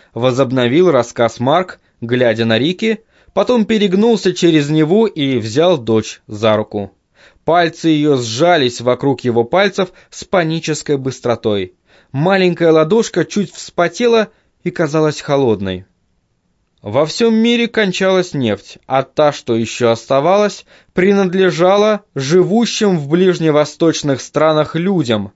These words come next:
которые пользовались этой ситуацией как политическим оружием.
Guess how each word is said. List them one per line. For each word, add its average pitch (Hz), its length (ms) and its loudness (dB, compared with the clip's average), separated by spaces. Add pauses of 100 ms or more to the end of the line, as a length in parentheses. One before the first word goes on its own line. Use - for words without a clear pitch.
(320)
которые 175 500 4
пользовались 143 800 2
этой 131 260 -2
ситуацией 165 760 0
как - 460 -4 (140)
политическим 131 760 -2
оружием. 117 580 0